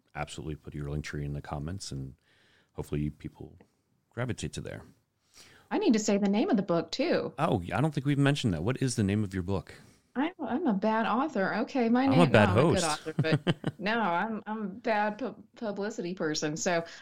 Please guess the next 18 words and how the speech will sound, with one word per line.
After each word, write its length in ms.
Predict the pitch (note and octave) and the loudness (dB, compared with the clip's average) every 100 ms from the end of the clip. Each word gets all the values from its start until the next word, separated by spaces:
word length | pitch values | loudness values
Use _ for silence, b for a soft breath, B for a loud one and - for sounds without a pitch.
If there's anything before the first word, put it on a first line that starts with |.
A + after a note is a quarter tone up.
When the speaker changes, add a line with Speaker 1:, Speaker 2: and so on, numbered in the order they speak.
| - | -4
Speaker 2:
my, 240 | G3 F#3 | -2 2
the 160 | G#3+ C#4+ | 4 6
name 300 | A#3+ C#4 F4+ | 6 4 2
of 100 | C4 | 0
the 80 | |
book 320 | G#3+ F3 C#3 - | 0 0 -2 -4
is 380 | - F3 E3+ E3 | -4 -2 -2 -4
Kicking 400 | - A#3 G#3+ A3 | -6 -6 -2 0
and 120 | G#3 | 2
Screaming, 520 | G#3+ - F#3 F3 F3 F3 | 0 0 0 2 0 0
A 140 | F3 | 0
Memoir 540 | E3 D#3 E3 D#3+ D#3+ D#3+ | 0 0 0 0 0 0
of 180 | D#3+ | -2
Madness 480 | D#3+ E3 E3 E3+ F#3 | -2 -2 -2 -2 -4
and 120 | - | -4
Martial 360 | E3+ D3+ - F#3 | -2 -2 -2 -6
Arts. 420 | - - - - - | -6 -8 -6 -8 -6
So 400 | - C#2 D2+ | -6 -4 -4